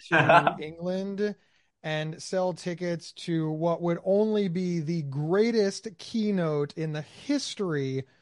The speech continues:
Speaker 2: of whatever event that you're doing. But, but that, that, that's probably very, very self-serving.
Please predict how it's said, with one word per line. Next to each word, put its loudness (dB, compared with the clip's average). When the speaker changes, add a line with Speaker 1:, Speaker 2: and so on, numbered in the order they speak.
Speaker 2:
of -2
whatever 0
event -2
that -4
you're -4
doing. -2
But, 0
but -2
that, 2
that, 2
that's 0
probably -2
very, -4
very -10
self-serving. -14